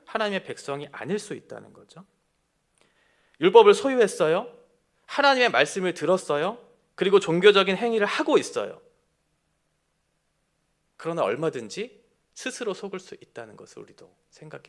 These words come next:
봐야 되겠죠. 당시의 바리새인과 서기관들이 의심했을까요? 율법을 열심히 연구하고 율법을 나름대로 열심히 행하고 있는 그들에게 있어서 아무런 의심이 없었겠죠?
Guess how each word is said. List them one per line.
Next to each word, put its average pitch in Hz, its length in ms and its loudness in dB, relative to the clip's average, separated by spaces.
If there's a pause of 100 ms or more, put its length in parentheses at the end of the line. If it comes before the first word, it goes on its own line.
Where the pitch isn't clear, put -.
봐야 90 200 -20
되겠죠. - 480 -20 (1400)
당시의 202 380 0
바리새인과 175 640 -2
서기관들이 151 1000 -8 (380)
의심했을까요? 147 840 -10 (1600)
율법을 190 400 -2
열심히 190 460 -8
연구하고 135 760 -8 (640)
율법을 156 380 -4
나름대로 127 460 -4
열심히 98 580 -10 (540)
행하고 226 380 -6
있는 104 240 -12
그들에게 101 380 -20
있어서 - 460 -20 (180)
아무런 190 420 -8
의심이 113 260 -12
없었겠죠? - 640 -20